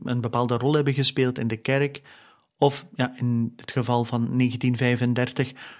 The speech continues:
konden we toch nog eens stilstaan bij dat tragische auto-ongeluk van koningin Astrid, die amper één jaar koningin der Belgen kon zijn.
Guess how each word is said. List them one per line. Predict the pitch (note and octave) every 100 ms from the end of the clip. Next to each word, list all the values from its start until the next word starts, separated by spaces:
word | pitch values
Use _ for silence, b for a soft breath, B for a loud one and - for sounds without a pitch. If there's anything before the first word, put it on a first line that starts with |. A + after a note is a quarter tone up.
| B
konden | E3 E3+
we | D#3
toch | E3 D3+
nog | D3
eens | C3+ C3
stilstaan | - - C#3+ C#3 B2+ B2 A#2+
bij | A#2+
dat | A#2+ A#2 - -
tragische | - C3+ D3 B2+ B2+ -
auto-ongeluk | C3 C3+ C3+ B2+ B2 A#2+ A#2 - B B B
van | - B2+ A#2+ -
koningin | C#3 C3+ B2 A#2 A2+ G#2+ b b _
Astrid, | - A#2 - - A2+ A2 - _ _ _ _ _
die | - C3+ B3+
amper | C#3 D3 D3 -
één | C#3 C#3+
jaar | B2+ A#2
koningin | - B2+ A#2+ A2+
der | A2+ G#2+
Belgen | A#2+ A#2 A2 A2 G#2+
kon | G#2+ G#2+
zijn. | - - A2+